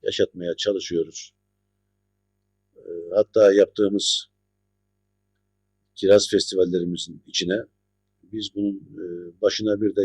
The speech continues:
yörük kültürünü tanıtma koyduk. E, tabii şehire yakın olmanın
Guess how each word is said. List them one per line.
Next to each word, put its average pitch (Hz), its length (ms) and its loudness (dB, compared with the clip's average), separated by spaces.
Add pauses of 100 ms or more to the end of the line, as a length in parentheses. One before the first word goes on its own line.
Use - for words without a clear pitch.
yörük 101 280 2
kültürünü 95 560 -12
tanıtma 90 360 -14
koyduk. - 320 -8 (1500)
E, - 20 -20 (380)
tabii 92 240 0
şehire 101 420 6
yakın 101 240 6
olmanın 90 520 -2